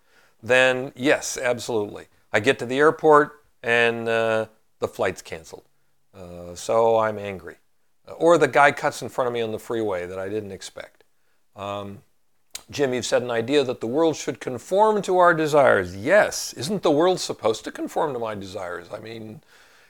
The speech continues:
after all, things should go my way. Uh, Linda, you've mentioned miscommunication. That can cause anger. Uh, and Janine, inconsideration, because we didn't expect either one of those.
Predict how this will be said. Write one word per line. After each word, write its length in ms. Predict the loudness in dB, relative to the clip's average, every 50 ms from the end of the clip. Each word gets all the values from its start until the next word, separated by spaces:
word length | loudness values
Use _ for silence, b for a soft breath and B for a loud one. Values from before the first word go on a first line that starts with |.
| b
after 260 | -14 -14 -4 0 4 6
all, 200 | 6 6 6 4
things 320 | 0 -4 -4 -4 -4 -6
should 200 | -6 -8 -8 0
go 200 | 2 2 4 4
my 200 | 2 0 -2 -2
way. 380 | -2 -2 -2 -2 -4 -6 -12 -20 _ _ _ _ _ _ _ _ _ _ _ _ _
Uh, 280 | _ -20 -20 -20 -20 -20 -20 -20 _ _ _ _ _ _
Linda, 300 | 0 2 2 4 4 2
you've 160 | 0 0 -2
mentioned 400 | -2 -2 -4 -2 -4 -6 -4 -4
miscommunication. 1040 | -4 -4 -4 -6 -8 -8 -6 -6 -6 -6 -4 -6 -6 -6 -6 -8 -8 -8 -10 -10 -4
That 320 | -2 0 0 0 -2 -8 -12
can 240 | -12 -10 -10 -10
cause 380 | -6 -2 0 0 0 0 -2 -4
anger. 420 | -6 -6 -6 -6 -6 -8 -8 -12 _ _ _ _ _ _ _ _ _ _
Uh, 540 | -10 -6 -6 -4 -4 -6 -6 -8 -8 -8 -8 -10 -10
and 160 | -10 -10 -10
Janine, 400 | -10 -8 -8 -8 -8 -8 -8 -8
inconsideration, 1160 | -8 -8 -8 -8 -8 -8 -8 -6 -4 -2 -2 0 0 2 2 2 2 0 -2 -8 -10 -10 -10 -10
because 280 | -10 -8 -8 -8 -6
we 160 | -4 -4 -4
didn't 440 | -4 -4 -4 -4 -4 -4 -4 -4 -6
expect 580 | -6 -6 -6 -8 -6 -2 -2 -2 -2 -4 -8 -8
either 280 | -6 -4 -2 0 0 0
one 240 | 0 -2 -2 -2 -4
of 160 | -6 -6 -8
those. 400 | -10 -12 -12 -14 -18 -20 -20